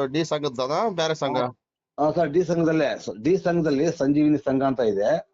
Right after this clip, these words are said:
Speaker 1: ಹ್ಮ್, ಹ್ಮ್, ಹ್ಮ್, ಹ್ಮ್, ಹ್ಮ್.
Speaker 2: ಅದ್ರಲ್ಲಿ ನನ್ ತಂಗಿ, ನನ್ ತಂಗಿ ಸೇರ್ಪಡೆ ಇದೆ.
Speaker 1: ಹ್ಮ್, ಹ್ಮ್, ಹ್ಮ್, ಹ್ಮ್.
Speaker 2: ಈಗ ನಮ್ಮ ಅತ್ತೆಯವ್ರದ್ದು ಒಂದು ಮೂವರ್ ಸಂಘದ ಹೆಸರಲ್ಲಿ ನಾನೇ ತಗೊಂಡಿದ್ದೆ ಅಮೌಂಟ್.
Speaker 1: ಹ್ಮ್, ಹ್ಮ್, ಹ್ಮ್, ಹ್ಮ್.
Speaker 2: ಅದು ತಗೊಂಡು ನಾನೇ ಮೆಸೇಜ್ ಮಾಡ್ಕೊಂಡಿದ್ದೀನಿ ಅಮೌಂಟ್
Speaker 1: ಹ್ಮ್.
Speaker 2: ವಿಚಾರದಲ್ಲಿ. ಪಾಪ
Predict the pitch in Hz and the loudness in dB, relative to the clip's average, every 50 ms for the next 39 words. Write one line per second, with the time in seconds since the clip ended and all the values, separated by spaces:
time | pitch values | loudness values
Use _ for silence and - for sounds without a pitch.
0 | _ - 143 143 131 123 123 120 110 107 104 107 101 90 98 95 90 82 85 80 | _ -6 -4 -2 -2 -2 -2 -2 -4 -2 -4 -6 -8 -6 -8 -10 -12 -10 -12 -12
1 | - 110 135 143 147 147 143 - - 143 143 151 147 139 131 - 139 135 151 151 | -6 -6 -4 -2 -2 -4 -4 -2 -2 0 0 2 2 0 0 0 0 0 2 2
2 | 147 - 143 143 131 123 139 131 123 123 117 107 107 110 117 120 127 - - _ | 2 0 0 -2 -2 0 0 0 0 0 0 0 0 2 2 2 2 0 -4 _
3 | _ _ - 131 123 110 107 107 101 95 95 95 95 87 82 85 87 85 - _ | _ _ -4 -4 -4 -2 -2 -4 -4 -4 -6 -8 -8 -10 -10 -14 -16 -18 -20 _
4 | _ - 127 127 131 131 131 127 127 127 127 123 123 123 123 - - 139 135 131 | _ -8 -6 -2 0 0 2 2 0 0 2 2 0 0 0 0 0 0 0 0
5 | 120 127 131 135 135 131 123 127 127 131 127 123 127 135 139 143 139 139 - - | 0 2 2 2 2 2 2 2 2 4 4 4 4 4 4 2 0 0 0 -2
6 | 135 135 135 135 131 127 135 127 123 - 131 135 151 147 131 120 135 147 143 - | 0 0 0 0 0 0 0 0 0 0 0 0 2 2 0 0 0 -2 0 0
7 | 120 131 131 127 117 101 90 - 98 110 110 104 - - - _ _ _ _ _ | 0 0 0 -2 -2 -4 -6 -4 -2 -4 -4 -4 -6 -14 -20 _ _ _ _ _
8 | - - 139 131 123 127 113 107 107 110 101 98 95 95 90 85 82 _ _ _ | -6 -4 -4 -2 -2 -2 -4 -4 -4 -6 -10 -10 -12 -14 -18 -20 -20 _ _ _
9 | _ _ _ _ _ _ _ _ _ _ _ _ - - 135 156 - - 123 120 | _ _ _ _ _ _ _ _ _ _ _ _ -6 -2 -2 -2 -2 -2 -2 -2
10 | 127 151 170 190 190 196 202 202 196 190 190 180 175 151 139 120 117 143 180 185 | 0 0 0 0 2 2 2 4 4 4 4 4 4 2 2 0 0 0 2 2
11 | 170 156 147 - 170 160 139 139 135 127 - 151 151 131 120 104 95 - _ _ | 2 2 2 2 0 0 0 0 -2 0 0 -2 -2 -2 -4 -6 -8 -10 _ _
12 | _ - - 98 - 127 135 - 120 120 120 - - - - 123 131 127 - 127 | _ -10 -2 0 0 2 2 0 0 -4 -4 -6 -14 -4 -2 0 0 0 0 -2
13 | 123 123 | -2 0